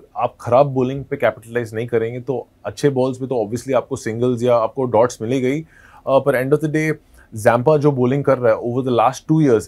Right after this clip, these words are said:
इस वर्ल्ड कप को छोड़ ही दीजिए, obviously इस वर्ल्ड कप में ग्यारह विकेट लिया अभी तक और इम्पैक्ट बहुत रहा है जैम्पा का,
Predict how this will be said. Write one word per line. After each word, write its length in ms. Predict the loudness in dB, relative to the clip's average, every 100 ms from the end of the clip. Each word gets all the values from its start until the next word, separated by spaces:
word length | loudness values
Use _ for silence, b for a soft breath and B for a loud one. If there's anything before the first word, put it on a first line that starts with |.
| -6
इस 140 | -4
वर्ल्ड 200 | -2 -2
कप 200 | -4 -2
को 100 | -4
छोड़ 200 | -2 0
ही 60 | 0
दीजिए, 240 | 0 -2
obviously 280 | -2 -4 -4
इस 160 | -6 -2
वर्ल्ड 220 | -2 0
कप 100 | -4
में 120 | -2
ग्यारह 220 | 0 2 2
विकेट 260 | -4 -8
लिया 260 | -4 -2 0
अभी 140 | -2
तक 180 | -4 -6 -6 b b b
और 140 | 0 0
इम्पैक्ट 360 | 2 2 2 -2
बहुत 240 | 0 0 4
रहा 180 | 4
है 80 | 4
जैम्पा 340 | 2 -2 0 -2
का, 240 | -2 -6